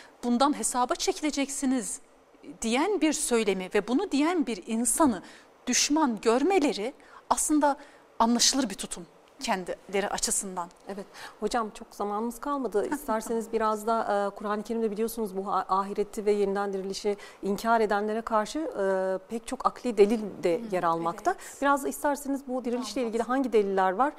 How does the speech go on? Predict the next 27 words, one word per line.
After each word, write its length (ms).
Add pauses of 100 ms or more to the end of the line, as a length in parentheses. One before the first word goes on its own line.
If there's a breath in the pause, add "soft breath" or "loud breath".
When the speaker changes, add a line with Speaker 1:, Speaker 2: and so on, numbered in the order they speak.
(340 loud breath)
Speaker 2:
E, 80
Speaker 1:
Hı 400
hı. 160
Speaker 2:
onlarla 520
Speaker 1:
Çok 80
Speaker 2:
toparlayıp 340 (100)
Speaker 1:
önemli. 40
Speaker 2:
bitirelim 340
hocam. 240 (240)
Speaker 1:
Evet. 240 (380 loud breath)
E, 420
Kur'an-ı 360
Kerim'de 460 (340 loud breath)
hakikat 560 (100)
dediğimiz 380
olgu 180
ki 260
yeniden 280
dirilme 240
hakikattir, 640
temel 320
hakikattir. 680 (420 loud breath)
Hakikatin 760
iki 260
boyutundan 480
söz 220
edilir. 380